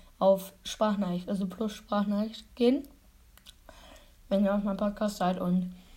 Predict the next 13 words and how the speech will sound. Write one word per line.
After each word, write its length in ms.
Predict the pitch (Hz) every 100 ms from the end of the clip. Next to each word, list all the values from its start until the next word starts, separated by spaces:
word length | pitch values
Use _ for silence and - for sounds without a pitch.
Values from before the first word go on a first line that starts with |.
| - - - - - -
ja, 140 | 277 277
dann 120 | 247
würd 100 | 247
ich 60 |
sagen, 380 | 240 233 240 214 - -
bleibt 300 | 226 226 -
gesund 580 | 233 226 254 262 262 -
und, 420 | 214 220 220 214
äh, 380 | - 196 202 202 185 180 - - -
bis 200 | 202 202
zum 140 | - 240
nächsten 400 | 233 233 - 190
Mal 300 | 175 170